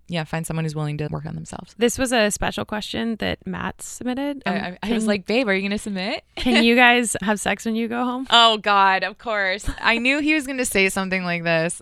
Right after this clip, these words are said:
Speaker 1: I'm, like, already
Speaker 2: <laughs>
Speaker 1: blushing. Get the vibrator out, babe. Get the vibrator started.
Speaker 2: <laughs> Thank you so much for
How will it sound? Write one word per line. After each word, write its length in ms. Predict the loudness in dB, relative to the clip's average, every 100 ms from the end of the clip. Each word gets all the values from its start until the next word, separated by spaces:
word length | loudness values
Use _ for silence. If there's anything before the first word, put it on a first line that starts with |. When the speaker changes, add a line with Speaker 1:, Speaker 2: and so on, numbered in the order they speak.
| -4
Speaker 1:
I'm, 200 | -2 2
like, 180 | 2 4
already 540 | 4 2 2 0 -2
Speaker 2:
<laughs> 40 | -2
Speaker 1:
blushing. 540 | -6 -6 -8 -6 -4
Get 260 | 0 2 6
the 80 | 6
vibrator 540 | 6 6 4 0 0
out, 240 | -2 -4 -4
babe. 280 | -4 -6 -10 -14 -14 -14 -20 _ -20 -14
Get 140 | -12 0
the 60 |
vibrator 440 | 4 6 6 4 2
started. 540 | -2 -2 -2 -8 -10 -12 -16 -8
Speaker 2:
<laughs> 640 | -6 -6 -8 -10 -10 -6
Thank 240 | -4 -2
you 140 | -2 -2
so 220 | -2 -4
much 340 | -4 -8 -10
for 380 | -10 -8 -6 -8